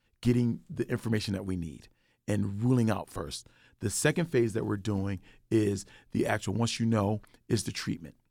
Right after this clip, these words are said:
I think that is so important. And along between that, that, that treatment and diagnosis comes with the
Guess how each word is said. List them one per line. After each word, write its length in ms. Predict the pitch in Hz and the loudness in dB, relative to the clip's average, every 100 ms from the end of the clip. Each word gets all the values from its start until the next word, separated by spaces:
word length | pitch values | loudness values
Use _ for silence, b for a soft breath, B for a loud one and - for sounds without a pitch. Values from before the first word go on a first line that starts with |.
| _ _ - | _ _ -2
I 40 | |
think 140 | 104 98 | 0 2
that 80 | |
is 80 | 98 | 0
so 160 | - 101 | -2 -2
important. 640 | 104 - 123 - 131 131 B B B | -2 0 2 2 0 -4 B B B
And 100 | 113 | 0
along 360 | 107 131 160 | 4 4 4
between 260 | 165 - 139 | 0 0 0
that, 180 | 113 - _ - | 0 -4 _ -2
that, 220 | 101 127 | -2 0
that 200 | 110 - | -2 -2
treatment 540 | - - 160 - 147 - | -4 -2 0 2 0 0
and 120 | 117 | 2
diagnosis 840 | 117 104 98 104 135 165 - 98 - b b | 4 4 2 2 2 2 0 -2 -4 b b
comes 180 | - 113 | 0 0
with 120 | 107 | 0
the 100 | - | -4